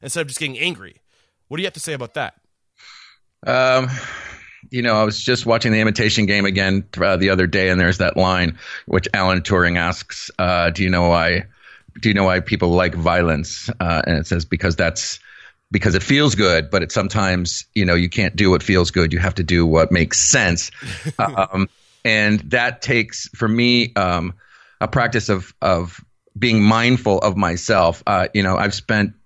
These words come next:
Speaker 2: thirty years in the business. For a lot of that, I, uh, was charging around like a bull in a china shop, uh, and throwing my body around with reckless abandon, not being very mindful of how I was treating myself, nor how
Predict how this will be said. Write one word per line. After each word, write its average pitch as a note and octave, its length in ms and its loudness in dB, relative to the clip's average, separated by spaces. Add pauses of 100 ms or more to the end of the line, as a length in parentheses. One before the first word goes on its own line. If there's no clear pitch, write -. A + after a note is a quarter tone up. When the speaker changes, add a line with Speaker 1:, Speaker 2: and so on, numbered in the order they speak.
(120)
Speaker 2:
thirty A2 200 2
years G#2 360 4
in G2 100 2
the F#2 40 0
business. G2 460 2
For - 220 -2
a F#2+ 40 4
lot G2+ 180 4
of G2 80 2
that, G2 180 2
I, F#2 180 2 (500)
uh, F#2+ 240 2
was F#2+ 160 0
charging G#2 360 2
around G2 300 2
like F#2+ 140 0
a F2 40 -6
bull G2+ 220 2
in F#2 60 2
a F2+ 60 0
china G#2 300 0
shop, F#2 500 0
uh, F2+ 420 0
and F#2+ 200 0
throwing G2+ 240 2
my F#2 100 2
body F#2+ 320 2
around F#2+ 240 2
with F#2+ 160 0
reckless F#2 380 0
abandon, G#2+ 520 2
not C3 300 4
being A2 240 2
very G2 200 2
mindful G2+ 520 0
of F#2 280 4 (380)
how A2+ 200 4
I G#2 80 6
was G2+ 120 2
treating G2 280 0
myself, B2+ 500 0
nor C3 260 4
how A#2+ 160 -2